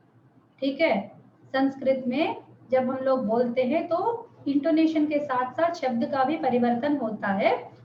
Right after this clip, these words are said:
उसी को हम संबोधना प्रथमा या संबोधन विभक्ति बोलते हैं। ठीक है, तो हम ये देखते हैं कि देवः में देव जो विसर्ग है वो चला गया है।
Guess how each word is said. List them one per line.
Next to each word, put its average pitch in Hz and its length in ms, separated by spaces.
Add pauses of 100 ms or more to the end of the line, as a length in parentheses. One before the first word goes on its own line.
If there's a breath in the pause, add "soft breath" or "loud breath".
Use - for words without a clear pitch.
(140)
उसी 339 300
को 311 120
हम 330 280
संबोधना 269 560 (100)
प्रथमा 233 440
या 330 180
संबोधन 233 520
विभक्ति 196 420
बोलते 320 380
हैं। - 200 (760)
ठीक 269 180
है, - 340 (140)
तो 330 60
हम 359 260
ये 339 180
देखते 269 420
हैं 254 260
कि 359 120
देवः 262 880
में 320 320
देव 254 640
जो 240 140
विसर्ग 359 400
है 330 180
वो 320 100
चला 202 360
गया 180 220
है। 214 400